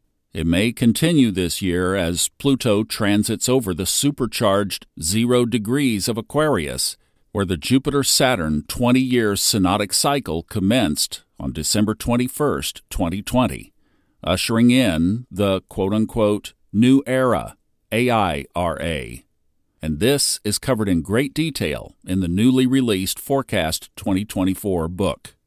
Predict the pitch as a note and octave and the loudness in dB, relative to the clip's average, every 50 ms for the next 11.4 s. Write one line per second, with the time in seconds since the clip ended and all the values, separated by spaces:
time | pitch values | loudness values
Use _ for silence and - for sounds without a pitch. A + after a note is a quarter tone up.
0 | _ _ _ _ _ _ _ - - F#2 G2 A2+ B2+ - _ - - A#2+ F#2 - | _ _ _ _ _ _ _ -6 -2 0 2 2 0 -2 _ -4 -2 -2 -2 0
1 | - - C#3 C#3 B2+ A2 E2+ - - G2 F#2+ F2 - - F#2+ F2+ - - - F#2+ | 0 0 2 2 2 0 -2 -4 -2 -2 0 0 0 -2 -2 -2 -4 -4 -4 -2
2 | G2 G#2 G#2 - F2+ E2+ D#2 D2 D#2 D2+ D2 F#2 F#2 G#2 A#2 D3+ F#3+ F#3+ C#3+ G#2+ | -2 -2 -2 -2 -4 -4 -4 -4 -4 -4 -2 -2 -2 0 0 0 0 0 2 2
3 | G#2 G2+ F#2+ - - A2+ F#2 D2+ E2 G#2 A2+ G2+ F2+ E2 G2 F#2 D#2+ D#2 - - | 2 0 0 -2 -4 -6 -6 -4 -2 -2 0 0 -2 -2 -2 -2 -2 -4 -4 -4
4 | G2+ F#2 - - E2+ F#2 F2+ F2+ E2 D2+ F2+ F#2+ G#2 G2 D#2 D2+ - F2 F#2 G2+ | -4 -4 -2 -2 -2 -2 -2 -2 -2 -2 0 0 0 0 -2 -2 -2 -2 0 0
5 | G2 - - D#2 D#2+ F2 G2 F#2+ F2 D#2 C#2+ C#2 A#1+ D#2 D2 C2+ A#1 - - - | -2 -4 -4 -4 -2 -2 -2 -2 -2 -4 -6 -8 -8 -8 -8 -8 -8 -10 -14 -20
6 | - _ _ _ _ _ _ _ - - D3 F3 F3 D3 A2+ G2+ - - F#2+ - | -20 _ _ _ _ _ _ _ -8 -4 -4 -2 0 0 0 0 -2 -4 -6 -6
7 | - - D3 D#3 C#3+ - - - - G#2+ G#2 A2 A2+ A#2+ B2+ C3+ C3+ C3 B2+ A#2 | -4 -2 -2 -2 -2 -4 -6 -4 -2 0 2 2 2 2 4 4 4 4 4 2
8 | - - C#3+ B2+ B2 B2+ - - D2+ C#2+ C#2 - G2 E2+ D#2+ F#2 F2+ F#2+ G#2 A2+ | 2 0 0 0 0 -2 -4 -6 -6 -6 -4 -4 -6 -4 -2 0 2 2 4 6
9 | A#2+ A#2+ G#2+ G#2 A2+ A#2+ B2+ B2+ A2+ F2+ D#2+ D2+ - - G#2+ F2+ E2 F2 E2 E2 | 4 4 4 4 4 4 4 4 4 2 0 -2 -4 -6 -4 -4 -2 -2 -2 -2
10 | - - - F2 F2+ E2 D#2 D2 - - D#2+ E2 E2+ - - - G2+ F#2 E2+ G2 | -4 -8 -6 -4 -2 -2 -2 -4 -4 -6 -6 -6 -8 -8 -6 -6 -4 -4 -4 -2
11 | G#2 A#2 C3+ C3+ E2+ - - - | 0 2 2 2 0 -2 -6 -14